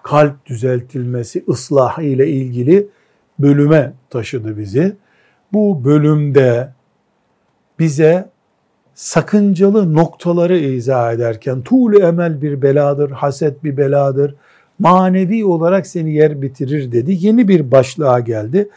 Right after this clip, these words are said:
"Ve emmel isti'calu ve nezaku." İsti'cal, aceleci, fevri insan demek. Bekleyemiyor. En,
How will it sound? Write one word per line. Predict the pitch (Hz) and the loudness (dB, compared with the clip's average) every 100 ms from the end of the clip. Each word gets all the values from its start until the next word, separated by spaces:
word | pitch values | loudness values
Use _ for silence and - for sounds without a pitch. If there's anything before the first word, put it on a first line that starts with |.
| - _ _ 196 | -20 _ _ 2
"Ve | 226 220 | 4 4
emmel | 202 170 160 143 139 - | 2 2 2 0 -2 -4
isti'calu | 170 - - 180 156 151 127 180 196 180 160 156 143 | -4 -4 -4 -2 -2 -4 -4 0 2 0 0 -2 2
ve | 160 156 143 | 2 0 2
nezaku." | 156 135 147 131 139 131 175 196 _ _ _ _ _ _ 214 | 2 4 4 4 4 2 2 -6 _ _ _ _ _ _ -4
İsti'cal, | - - 214 202 185 131 180 214 190 185 _ _ _ | -4 -2 -2 0 -2 4 8 8 6 -2 _ _ _
aceleci, | - 127 127 135 135 131 120 120 - _ _ _ | 0 0 4 4 4 2 0 -4 -6 _ _ _
fevri | - 131 127 123 147 156 | 0 2 2 0 -2 -2
insan | 123 113 127 113 110 | -4 -6 -6 -4 -6
demek. | 104 95 - _ _ _ _ _ _ _ _ _ _ | -8 -10 -14 _ _ _ _ _ _ _ _ _ _
Bekleyemiyor. | 170 175 170 170 165 147 104 - _ _ _ _ _ _ _ _ _ - | 2 4 6 8 8 4 -4 -12 _ _ _ _ _ _ _ _ _ 0
En, | 165 175 170 | 2 2 -2